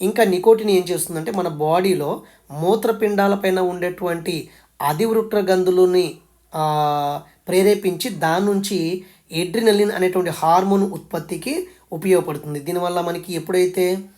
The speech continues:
ఎడ్రినలిన్ హార్మోన్ ఉత్పత్తి అయిందో మన బీపీ కానీ, ఆ, హార్ట్ బీట్ అనేది పెరుగుతాయి. కాబట్టి నికోటిన్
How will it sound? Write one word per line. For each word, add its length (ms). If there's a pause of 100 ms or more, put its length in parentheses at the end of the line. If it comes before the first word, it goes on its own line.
(360)
ఎడ్రినలిన్ 520
హార్మోన్ 380
ఉత్పత్తి 360
అయిందో 280
మన 200
బీపీ 480
కానీ, 420 (360)
ఆ, 440
హార్ట్ 300
బీట్ 220
అనేది 200
పెరుగుతాయి. 560 (400)
కాబట్టి 240
నికోటిన్ 720